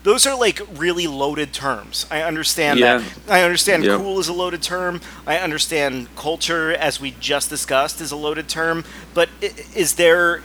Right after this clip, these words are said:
Speaker 1: any sort of, uh, understanding or any sort of, uh, recognition that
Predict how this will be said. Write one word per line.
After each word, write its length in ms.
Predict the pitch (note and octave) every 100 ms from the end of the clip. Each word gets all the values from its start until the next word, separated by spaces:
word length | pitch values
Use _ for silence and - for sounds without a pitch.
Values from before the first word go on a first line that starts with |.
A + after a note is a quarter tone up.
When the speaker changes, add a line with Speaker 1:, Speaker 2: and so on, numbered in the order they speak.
| -
Speaker 1:
any 320 | D#3 F3+ F#3+
sort 380 | - F3+ F3+ D3+
of, 340 | C#3 A#2 - D3+
uh, 460 | C3+ A#2+ A#2+ B2
understanding 1120 | E3+ D#3 D3 - - D#3+ D#3+ D#3 C3+ A#2 A2+ - - - -
or 100 | E3+
any 300 | F3 E3 F3+
sort 380 | - F#3+ F3 D#3
of, 340 | C#3+ C3 A2+ - - - - - - - - -
uh, 280 | D#3+ C3 - - - - - - - - - - -
recognition 1160 | D#3+ F3 D3+ C#3 D3+ D#3 - D3+ B2+ A#2 A2+ - -
that 320 | C#3+ C3 C3